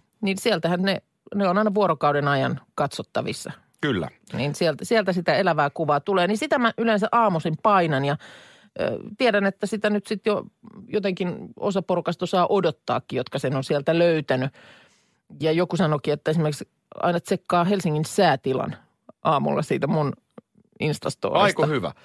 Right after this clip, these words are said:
Speaker 2: No niin, kannattaa katsoa Minnan story. Tänäänkin Minna Kuukka on se tili, mut kannattaa ottaa myös toi mun tili, eli Linnanahde, ja katsoa se mun tarina, koska siellä on nyt hetki, kun Minnalle valkenee, että siellä on erilaisia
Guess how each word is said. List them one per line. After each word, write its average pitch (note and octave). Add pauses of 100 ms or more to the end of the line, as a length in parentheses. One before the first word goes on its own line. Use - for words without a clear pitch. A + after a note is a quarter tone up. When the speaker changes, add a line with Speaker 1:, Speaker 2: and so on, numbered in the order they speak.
(420)
Speaker 2:
No G#3+
niin, G#2+
kannattaa F#3+
katsoa F3+
Minnan E3
story. G#2
Tänäänkin C#3
Minna B2+
Kuukka G#2
on D#2+
se F2
tili, D3
mut C3
kannattaa F#3
ottaa D#3
myös D3
toi G#2
mun D#3+
tili, B2
eli G#2+
Linnanahde, A#2+
ja G#2+
katsoa B2
se -
mun A2+
tarina, E2+
koska -
siellä F#3+
on B2+
nyt B2+ (800)
hetki, A#2+
kun A2+
Minnalle C#3
valkenee, C3+ (800)
että C3 (200)
siellä G3
on D3
erilaisia A#2